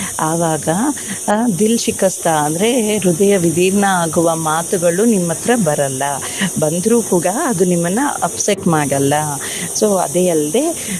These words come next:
ಆ, ಯಾರು ಜಿಜ್ಞಾಸು ಆತ್ಮಗಳಿರ್ತಾರೆ, ಅವ್ರು ನಿಮ್ಮ ಹತ್ರ ಅನೇಕ ಪ್ರಶ್ನೆಗಳನ್ನ ಕೇಳ್ಬೇಕು ಅಂತ ಬಂದ್ರೂ ಕೂಡ ನಿಮ್ಮ ಒಂದು, ಆ, ದಿಲ್ ಖುಷ್ ಮಿಠಾಯಿ ತಿಂದಿರುವ ಎಫೆಕ್ಟ್ ಇಂದ ಅವ್ರು ಆ ಪ್ರಶ್ನೆಗಳನ್ನೆಲ್ಲ ಕೇಳೋದೇ ಬಿಟ್ಬಿಡ್ತಾರೆ.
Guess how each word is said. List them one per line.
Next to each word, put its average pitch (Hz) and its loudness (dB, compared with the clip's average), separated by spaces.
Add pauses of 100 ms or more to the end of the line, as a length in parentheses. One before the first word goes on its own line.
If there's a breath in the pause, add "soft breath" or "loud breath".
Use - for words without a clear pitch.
ಆ, 185 2
ಯಾರು 180 2
ಜಿಜ್ಞಾಸು 190 0
ಆತ್ಮಗಳಿರ್ತಾರೆ, 165 2
ಅವ್ರು 180 0
ನಿಮ್ಮ 180 2
ಹತ್ರ 175 0 (120)
ಅನೇಕ 185 2
ಪ್ರಶ್ನೆಗಳನ್ನ 170 0
ಕೇಳ್ಬೇಕು 156 2
ಅಂತ 165 2
ಬಂದ್ರೂ 143 2
ಕೂಡ 143 -2 (640 loud breath)
ನಿಮ್ಮ 185 4 (240)
ಒಂದು, 170 6 (340 loud breath)
ಆ, 156 2
ದಿಲ್ 180 4
ಖುಷ್ 208 2
ಮಿಠಾಯಿ 170 2
ತಿಂದಿರುವ 170 4 (260)
ಎಫೆಕ್ಟ್ 202 0
ಇಂದ 156 2 (200)
ಅವ್ರು 180 4
ಆ 175 2
ಪ್ರಶ್ನೆಗಳನ್ನೆಲ್ಲ 190 2 (140)
ಕೇಳೋದೇ 185 4
ಬಿಟ್ಬಿಡ್ತಾರೆ. 156 0